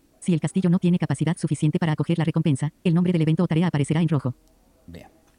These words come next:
Speaker 2: No importa que aparezca en rojo, quédense tranquilo que el lector nos va a informar.
Speaker 1: Tareas, encabezado.
Speaker 2: Acá están las tareas.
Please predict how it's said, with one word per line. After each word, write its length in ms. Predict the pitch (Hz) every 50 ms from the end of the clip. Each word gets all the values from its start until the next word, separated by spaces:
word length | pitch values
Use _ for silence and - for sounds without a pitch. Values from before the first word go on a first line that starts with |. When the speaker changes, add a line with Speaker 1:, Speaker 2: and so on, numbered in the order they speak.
| _ _ - _ _ _ _ _ _ _
Speaker 2:
No 200 | - - 101 110
importa 400 | 117 113 113 120 117 - - 123
que 80 | - 110
aparezca 420 | 101 - 95 95 104 101 - -
en 60 | 104 98
rojo, 640 | - 120 123 123 - - 147 147 - - - - - - - -
quédense 360 | - 98 95 98 92 101 101 -
tranquilo 420 | 98 98 92 - 110 104 113 110
que 300 | 110 98 92 80 - -
el 160 | - 90 87 82
lector 320 | 82 80 - - 92 92
nos 180 | 98 95 85 92
va 60 | 85
a 40 | 90
informar. 500 | 90 - 98 92 107 107 92 - - - - _ _ _ _ _ _ - -
Speaker 1:
Tareas, 340 | - 170 156 131 - - _ _ _ _ -
encabezado. 520 | 185 160 165 156 - - 160 131 123 - _ _ _ _ _ _ _ -
Speaker 2:
Acá 180 | 98 92 - 110
están 200 | 117 - 127 123
las 120 | 120 -
tareas. 340 | - 98 87 82 73 -